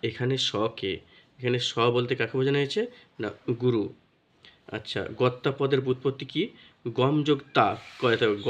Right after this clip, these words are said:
ময় হসন্ত, একই আছে মনে হচ্ছে, কিন্তু এই যে হসন্তার জন্যে এটি হলো না, খ উত্তর হলো গম যোগ তা বা তাজ। উপমন্য রাহবানম, আহ্বানম পদের কারকবিভক্তি কি?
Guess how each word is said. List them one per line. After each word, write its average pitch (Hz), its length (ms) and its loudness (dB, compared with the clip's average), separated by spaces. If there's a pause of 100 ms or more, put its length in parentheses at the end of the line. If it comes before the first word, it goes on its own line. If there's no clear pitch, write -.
(120)
ময় 123 200 2
হসন্ত, 104 340 -2 (200)
একই 127 320 2
আছে 131 200 4
মনে 127 200 4
হচ্ছে, 139 240 2
কিন্তু 143 240 0
এই 131 80 4
যে 127 140 2
হসন্তার 127 520 -2
জন্যে 160 240 0 (320)
এটি 120 180 -2
হলো 123 220 2
না, 170 100 0
খ - 160 -14
উত্তর 104 320 0
হলো 101 140 -4
গম 113 280 -2
যোগ 123 140 0 (120)
তা 104 100 0 (280)
বা 131 100 0
তাজ। - 280 -4 (880)
উপমন্য 147 560 4 (540)
রাহবানম, 120 640 6 (460)
আহ্বানম 135 500 4
পদের 131 260 2
কারকবিভক্তি 117 560 -2
কি? 208 140 -2